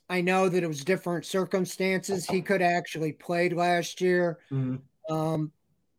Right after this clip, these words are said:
Speaker 1: but the Texans, you know, he had asked for a trade and then they just made him inactive and, and paid him to stay away. With the an-, I realize quarterback, it's usually more than that, but I think the average N F L player plays three point five years or something.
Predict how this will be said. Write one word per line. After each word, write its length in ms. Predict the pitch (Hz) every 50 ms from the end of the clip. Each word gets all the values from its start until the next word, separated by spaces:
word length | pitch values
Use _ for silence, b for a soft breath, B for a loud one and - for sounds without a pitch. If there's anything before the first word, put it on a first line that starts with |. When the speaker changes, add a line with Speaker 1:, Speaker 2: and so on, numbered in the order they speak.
| - -
Speaker 1:
but 240 | 156 160 170 160 -
the 140 | - 160 156
Texans, 800 | - - 185 180 180 180 - - 190 185 180 175 175 165 143
you 60 | 165 175
know, 120 | 175 175
he 80 | 175 175
had 100 | 170 175
asked 300 | 175 175 175 170 - -
for 120 | 175 165
a 60 | 160
trade 640 | - - - 175 175 170 170 170 170 170 170 160 147
and 100 | 151 151
then 280 | 160 165 160 160 156 b b b b b b
they 80 | 175
just 240 | 175 160 170 - -
made 180 | 180 180 180 170
him 140 | 170 170 165
inactive 640 | 160 160 160 160 165 165 165 165 - 175 175 147
and, 140 | 160 165 151 - - -
and 160 | - 165 151 -
paid 260 | - 180 180 175 165
him 220 | 170 180 175 170
to 80 | 147 151
stay 320 | - - - 175 165 160
away. 500 | 156 147 147 160 170 170 170 170 165 - _ _ _ _ _ _ _ _ _ _ _ _ _ _ -
With 160 | 208 220 214
the 380 | 185 214 196 196 226 240 254 285
an-, 220 | 302 285 247 - _ _ _ - - - -
I 60 | 233
realize 380 | 233 254 254 240 226 208 -
quarterback, 680 | - - 196 202 208 208 208 196 190 202 196 190 190 180
it's 200 | 147 - - -
usually 460 | 180 180 185 202 175 170 180 180 175
more 300 | 170 170 170 180 190 185
than 180 | 196 208 202
that, 260 | 208 208 208 202 196 185
but 140 | 196 185
I 100 | 175 170 175
think 260 | - 247 240 226 233
the 140 | 190 180 165
average 460 | 175 196 208 208 208 190 170 147 175
N 140 | 196 196 202
F 160 | 196 196 -
L 160 | 196 185 175
player 420 | 143 - - 185 180 185 190 185 175
plays 440 | - - 165 175 180 170 151 -
three 240 | - 165 165 180 180
point 340 | 175 - 180 175 170 156 -
five 360 | - 160 160 165 170 165 143
years 440 | 143 147 151 165 170 175 175 165 156
or 100 | 180 175
something. 480 | 151 - 185 180 180 180 190 190 180